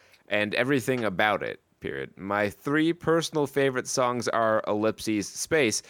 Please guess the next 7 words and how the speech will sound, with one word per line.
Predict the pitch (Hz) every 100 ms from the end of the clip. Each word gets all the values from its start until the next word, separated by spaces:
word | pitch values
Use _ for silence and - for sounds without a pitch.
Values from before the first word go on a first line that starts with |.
| - - -
In | 208 214
the | 185
Heights, | 127 117 143 - - - _ _ _ _ -
ninety-six | 120 131 156 160 170 - 175 - -
thousand, | 147 135 117 101 101 127 151 _ _ _ _ -
and | 113 117 101
Blackout. | 117 127 127 85 60 65 -